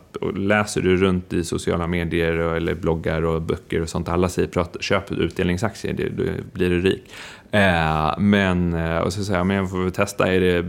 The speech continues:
motiverat i datan?" Så visar det, det var väldigt motiverat i datan. Det är ju inte bara folk som tar det här ur,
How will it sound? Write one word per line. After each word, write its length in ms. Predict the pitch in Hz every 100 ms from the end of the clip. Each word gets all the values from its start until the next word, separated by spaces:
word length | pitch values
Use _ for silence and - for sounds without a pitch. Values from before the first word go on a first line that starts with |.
| 92
motiverat 680 | - - 95 90 92 82 90
i 40 |
datan?" 400 | 85 90 - 117 - -
Så 100 | -
visar 240 | 131 139 127
det, 80 | 120
det 120 | 117
var 320 | 98 131 220
väldigt 260 | 78 78 -
motiverat 460 | 98 - - -
i 40 | -
datan. 380 | - - -
Det 40 | 113
är 40 |
ju 40 | 151
inte 140 | 120
bara 160 | 90 87
folk 280 | 95 92
som 520 | - 90 92 92 - -
tar 220 | - 92
det 60 | 85
här 260 | 85 87
ur, 260 | 85 82 82